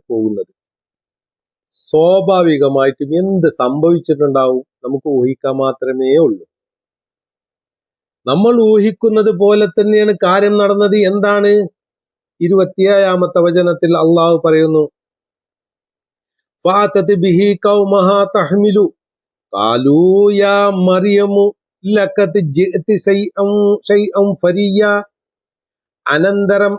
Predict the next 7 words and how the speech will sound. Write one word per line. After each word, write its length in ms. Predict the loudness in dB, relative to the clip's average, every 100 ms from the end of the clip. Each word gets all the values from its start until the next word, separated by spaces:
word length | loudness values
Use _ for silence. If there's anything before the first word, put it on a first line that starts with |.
| -2
അവനെ, 360 | 0 2 2 0 0
ആ 80 | -2
കുട്ടിയെയും 800 | 0 -2 -2 -2 2 2 2 0
വഹിച്ചുകൊണ്ട് 720 | 0 0 -2 -2 0 0 2 0 0
അവൾ 220 | 0 2 0
തന്റെ 380 | 0 0 0 0 0
ആളുകളുടെ 640 | 0 2 2 2 2 2